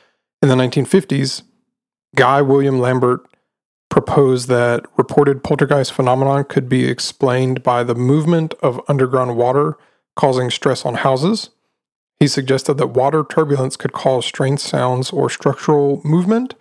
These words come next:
of the property, possibly causing the house to vibrate and move objects. Later, researchers such as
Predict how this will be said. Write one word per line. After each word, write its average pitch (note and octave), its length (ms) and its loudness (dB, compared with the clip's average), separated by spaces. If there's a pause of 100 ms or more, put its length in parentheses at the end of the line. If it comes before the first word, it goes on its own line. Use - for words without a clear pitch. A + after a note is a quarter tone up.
(400)
of C#3 100 2
the E3+ 80 2
property, B2+ 600 -2 (400)
possibly C#3+ 640 0
causing C3 640 -2
the B2 80 -6
house - 420 -2
to C3+ 100 -2
vibrate C3+ 540 0
and B2+ 140 -4
move B2 260 -4
objects. A#2+ 540 -4 (640)
Later, D3+ 380 2
researchers C#3+ 600 -2
such C3 220 -4
as C3 160 -4